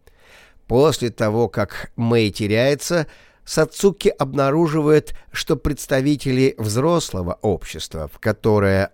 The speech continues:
она погрузилась, не способны помочь ей найти Мэй.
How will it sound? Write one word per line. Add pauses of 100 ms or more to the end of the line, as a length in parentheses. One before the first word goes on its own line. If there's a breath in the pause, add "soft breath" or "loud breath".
она
погрузилась, (360 soft breath)
не
способны
помочь
ей
найти
Мэй.